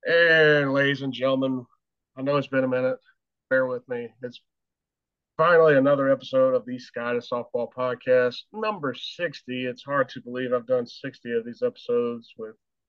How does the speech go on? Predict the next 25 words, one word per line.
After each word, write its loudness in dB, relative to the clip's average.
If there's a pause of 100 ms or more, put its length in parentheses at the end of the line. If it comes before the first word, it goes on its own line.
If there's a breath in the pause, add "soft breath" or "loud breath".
(680)
guests 2 (120)
from -6
Jordan -2
Danks, 0 (240)
uh, -18 (800)
Ricky -2
Sapp, 0 (480 soft breath)
and -8 (440)
even -10
the 0
Lancaster -2
County -4
favorites -8
from -12
John -2
Coughlin, -4
Logan 0
Sowell. -2 (580)
And -10
now 2
we 0
have -4 (1000)
Mister -10
Noah 2
Raven, 0